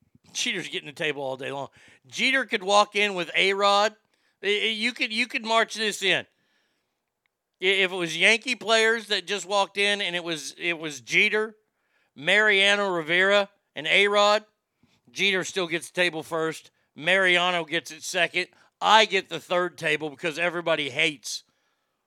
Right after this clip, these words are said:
A-Rod. L T, now L T would be interesting.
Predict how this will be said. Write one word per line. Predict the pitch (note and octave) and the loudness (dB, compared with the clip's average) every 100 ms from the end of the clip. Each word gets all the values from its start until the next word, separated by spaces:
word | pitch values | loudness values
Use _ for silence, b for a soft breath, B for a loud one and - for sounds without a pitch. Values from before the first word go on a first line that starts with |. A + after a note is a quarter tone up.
| _ _ _ _ _ _ _ _ _ _ - | _ _ _ _ _ _ _ _ _ _ -2
A-Rod. | D#3 C#3+ A#2 G2+ - b b | 0 0 -6 -10 -14 b b
L | - A3 G#3+ | 4 4 4
T, | A3 A3+ G3+ | 2 0 2
now | F3 E3+ | 2 2
L | F3 A#3+ | 6 4
T | A#3 C4+ C4+ | 4 2 2
would | A3 F3+ | 0 -2
be | F#3+ F#3 | 2 2
interesting. | G#3 F#3 D#3 D3 G#2+ | 0 -6 -10 -8 -12